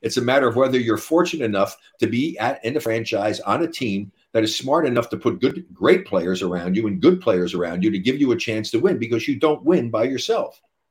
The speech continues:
And that's the unfortunate thing is when they do this, I see the,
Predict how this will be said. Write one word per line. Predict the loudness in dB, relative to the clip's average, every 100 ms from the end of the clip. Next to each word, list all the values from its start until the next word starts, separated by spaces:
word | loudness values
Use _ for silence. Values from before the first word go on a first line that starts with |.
| _ _ _ _ -10
And | -2
that's | 0 0
the | -4 -4
unfortunate | -4 0 2 2 0 -2
thing | -2 0
is | -2 -2
when | -2
they | 4
do | 6
this, | 6 2
I | -2
see | 0 0
the, | -2 -2 -4